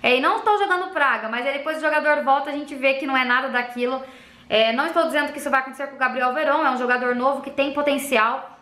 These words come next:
Acredito que ainda pode ajudar muito o Palmeiras, até na situação que o Rony se encontra, né?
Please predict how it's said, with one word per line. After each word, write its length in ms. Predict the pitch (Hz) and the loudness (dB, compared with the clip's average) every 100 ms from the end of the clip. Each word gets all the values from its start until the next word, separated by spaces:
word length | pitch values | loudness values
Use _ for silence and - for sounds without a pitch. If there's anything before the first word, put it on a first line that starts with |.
| _ | _
Acredito 380 | - 233 233 240 | -8 -6 -10 -8
que 60 | 247 | -4
ainda 120 | 233 | -2
pode 200 | 240 233 | 0 0
ajudar 320 | 226 233 247 | 0 0 0
muito 320 | 233 269 403 | -2 -4 -6
o 20 | |
Palmeiras, 460 | - 247 240 254 262 | 0 0 2 2 2
até 220 | 240 240 | 2 0
na 100 | 262 | -2
situação 600 | 277 285 254 240 240 240 | -2 -4 0 0 0 -4
que 120 | 240 262 | -2 -2
o 100 | 226 | 0
Rony 380 | 180 233 254 | 2 2 2
se 140 | 247 254 | -2 -2
encontra, 680 | 247 - 233 277 311 240 220 | -4 2 2 4 2 0 2
né? 320 | 240 247 | 0 -2